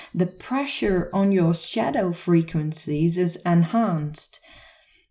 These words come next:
which can feel highly uncomfortable, like you have nowhere to hide, nowhere to go with certain emotions. This asks for greater and greater responsibility,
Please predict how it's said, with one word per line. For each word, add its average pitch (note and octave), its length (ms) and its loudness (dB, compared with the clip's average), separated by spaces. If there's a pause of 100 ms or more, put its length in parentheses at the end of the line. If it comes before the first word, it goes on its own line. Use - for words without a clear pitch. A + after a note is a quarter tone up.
(180)
which A3 320 0
can A3 140 2
feel G3 380 -2
highly F#3+ 640 0
uncomfortable, E3+ 960 -6 (480)
like F#3+ 300 -2
you G3+ 80 4
have F3+ 120 4
nowhere G3 480 4
to F#3+ 160 -4
hide, F3+ 520 -2 (240)
nowhere G3 600 4
to F#3 200 -2
go F#3+ 260 2
with D#3+ 240 0
certain F3+ 540 2
emotions. D#3+ 1000 0 (320)
This G#3 400 2
asks A3+ 480 -2
for F3+ 180 -6
greater G#3 560 0
and F3+ 160 2
greater F3+ 460 -2
responsibility, E3+ 1300 -2